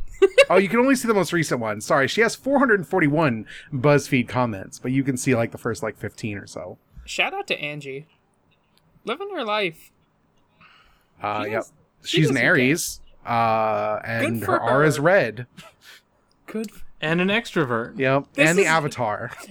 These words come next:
Speaker 3: This is a, this is a real person <laughs> somewhere. So I think we, I think we should stop that here. Uh,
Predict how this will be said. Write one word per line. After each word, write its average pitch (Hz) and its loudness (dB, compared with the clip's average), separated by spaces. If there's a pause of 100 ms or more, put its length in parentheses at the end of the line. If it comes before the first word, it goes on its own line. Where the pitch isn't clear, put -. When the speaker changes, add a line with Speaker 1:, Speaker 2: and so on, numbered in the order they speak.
(100)
Speaker 3:
This 240 -2
is 415 -4
a, 170 0
this 233 -2
is 196 -6
a 156 -4
real 180 -2
person 160 -6
<laughs> - -20
somewhere. 262 2
So - -4
I 208 0
think 262 -8
we, 294 -4
I 254 0
think 339 4
we 359 2
should 220 -4
stop - -4
that - -6
here. 233 -6 (2500)
Uh, 165 -8